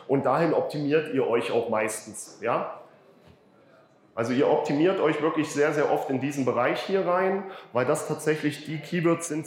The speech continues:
die zwar am meisten abgerufen werden, wo ein hohes Klick- und Umsatzverhalten liegt oder ein sehr gleiches, was man hier in diesem dargestellten, äh, Schnittmengenbereich auch gut sieht.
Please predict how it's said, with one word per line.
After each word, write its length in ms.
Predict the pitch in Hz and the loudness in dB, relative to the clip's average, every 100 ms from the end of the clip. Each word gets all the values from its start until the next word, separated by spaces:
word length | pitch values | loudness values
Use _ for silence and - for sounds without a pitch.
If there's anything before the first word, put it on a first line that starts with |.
| - | -6
die 140 | 139 131 | -6 -6
zwar 680 | - 131 151 143 - - - - | -2 0 2 2 -2 -8 -16 -2
am 120 | 127 | 0
meisten 360 | 123 147 151 120 | 4 2 0 -2
abgerufen 540 | 139 - 156 175 170 | -2 -2 -4 -4 -2
werden, 360 | 156 160 156 165 165 - - | 2 2 2 -2 -4 -18 -12
wo 160 | 113 131 | 0 2
ein 140 | 127 | 4
hohes 260 | 147 147 147 | 2 2 0
Klick- 180 | 147 147 | -4 0
und 80 | |
Umsatzverhalten 800 | 123 170 180 180 - 127 135 135 | 0 2 0 -2 -4 0 0 0
liegt 260 | 127 165 - | 0 -2 -4
oder 160 | 117 117 | -2 -2
ein 60 | |
sehr 200 | 117 120 | 0 -2
gleiches, 960 | 117 - 120 151 175 143 175 - - - - - | -2 -2 0 2 0 2 2 0 -10 -18 -20 -8
was 160 | 123 | -2
man 180 | 131 127 | -2 0
hier 140 | 147 | 2
in 100 | 135 | 2
diesem 260 | 123 123 123 | 2 -2 0
dargestellten, 920 | 117 139 143 - 120 120 120 117 110 107 - - - _ | 0 0 -2 0 2 2 0 -2 -2 -6 -20 -20 -20 _
äh, 200 | 113 113 | 2 2
Schnittmengenbereich 840 | - 139 143 139 135 120 120 127 113 | 2 -2 0 0 2 2 2 0 0
auch 200 | 120 - | -2 -4
gut 160 | 120 | -8
sieht. 320 | - 147 120 | -4 -4 -4